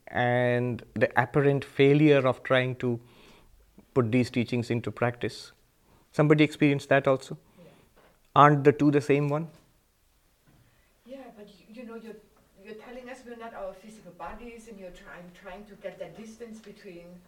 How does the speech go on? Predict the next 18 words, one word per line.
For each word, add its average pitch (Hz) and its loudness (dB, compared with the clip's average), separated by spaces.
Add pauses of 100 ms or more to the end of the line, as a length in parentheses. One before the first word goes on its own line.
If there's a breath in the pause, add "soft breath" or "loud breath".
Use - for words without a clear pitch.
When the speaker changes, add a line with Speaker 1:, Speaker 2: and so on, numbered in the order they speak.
(320)
Speaker 1:
No, 139 -2 (120)
no, 123 4
no, 117 0
Speaker 2:
the 110 0
Speaker 1:
y-, 82 -2
y-, 123 2
Speaker 2:
consciousness - -10
and - -6
Speaker 1:
y- - -4
Speaker 2:
the - -20
physical 220 -20
body, 196 -16
and 208 -18
the 185 -12
next 175 -18
thing, 214 -20 (180)
you 196 -18
know. 165 -18